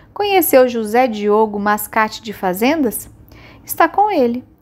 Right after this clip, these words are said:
Não imagina a paixão que eles têm um pelo outro. Ela, então,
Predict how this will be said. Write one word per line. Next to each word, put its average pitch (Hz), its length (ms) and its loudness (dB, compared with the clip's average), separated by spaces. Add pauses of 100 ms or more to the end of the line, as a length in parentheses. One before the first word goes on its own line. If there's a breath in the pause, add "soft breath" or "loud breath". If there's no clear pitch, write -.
(360 soft breath)
Não 254 180 4
imagina 240 520 2
a 233 40 -4
paixão 208 640 -2
que - 180 -12
eles 208 720 2
têm 214 300 -2
um 254 160 0
pelo 320 320 2
outro. 196 480 0 (600)
Ela, 190 460 2 (100)
então, 185 580 -2